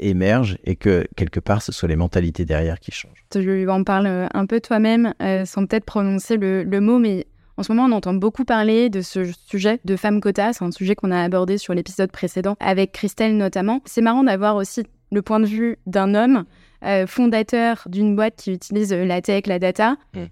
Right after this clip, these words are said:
Speaker 2: sur cette question-là.
Speaker 1: Moi, je suis super pour les quotas, en fait. Je pense que dans... si tout va bien, dans quelques années, on n'aura plus besoin de quotas. Mais en attendant, il y a besoin de quotas, parce que quand il n'y en a pas, ça change pas. Donc, euh, pro-, proposez-moi un autre système qui permet de changer les choses, et je dirais, OK, euh, on, on arrête les quotas, on fait ce...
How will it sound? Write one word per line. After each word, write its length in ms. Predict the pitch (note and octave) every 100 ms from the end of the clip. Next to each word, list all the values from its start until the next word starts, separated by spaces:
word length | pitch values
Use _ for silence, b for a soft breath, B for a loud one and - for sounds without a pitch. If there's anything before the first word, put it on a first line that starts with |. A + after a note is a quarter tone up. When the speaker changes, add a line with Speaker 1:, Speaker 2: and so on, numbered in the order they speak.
| -
Speaker 2:
sur 260 | - C4+
cette 200 | - B3
question-là. 400 | - A3 G#3+ G3 - -
Speaker 1:
Moi, 100 | C#3
je 60 | -
suis 100 | -
super 300 | C3 B2 -
pour 140 | A2+
les 80 | A2+
quotas, 260 | B2 D3+ C#3 _ -
en 40 |
fait. 280 | - F2+ - b b -
Je 100 | -
pense 180 | G#2+ -
que 100 | G#2+
dans... 640 | G#2 G2+ G2 G2 G2 G2
si 180 | - G2+
tout 140 | -
va 100 | A#2
bien, 300 | G#2+ A2+ A#2
dans 180 | G2+ F2
quelques 320 | F#2+ F#2 G2
années, 140 | G#2+ G#2
on 60 |
n'aura 180 | F2+ D#2+
plus 160 | - F#2+
besoin 160 | F#2+
de 40 | F#2+
quotas. 280 | - C3 - _ _
Mais 60 | F#2
en 120 | F2+
attendant, 320 | F2 E2+ F#2
il 40 | F#2
y 20 |
a 40 |
besoin 140 | D#2 E2+
de 40 |
quotas, 240 | - C3 B2
parce 140 | -
que 80 | G#2
quand 180 | - -
il 40 |
n'y 80 | F2+
en 20 |
a 40 |
pas, 100 | F2
ça 100 | F#2
change 220 | F2 E2 -
pas. 160 | - _ -
Donc, 220 | F2+ -
euh, 680 | F2 D#2+ D#2 D#2 D#2 D#2 D2+ b b _
pro-, 180 | - - - G#2 F#2
proposez-moi 540 | - A#2+ B2+ B2 B2 A2+
un 80 | G#2+
autre 100 | A2+
système 540 | - - B2+ A#2 F#2+ F2
qui 120 | G2
permet 300 | G#2+ G2+ A2
de 40 |
changer 240 | - F#2+ E2+
les 120 | E2+
choses, 280 | - D3 F#2+
et 80 |
je 80 | E2+
dirais, 200 | D2 E2+
OK, 200 | E2+ D#2
euh, 400 | G#2 A#2+ G#2+ E2
on, 160 | D#2 D2+
on 220 | D#2 D#2+
arrête 240 | E2 F2
les 80 | D#2
quotas, 320 | F2+ F2 A2+
on 260 | G#2 D#2 D#2
fait 140 | -
ce... 140 | D#2+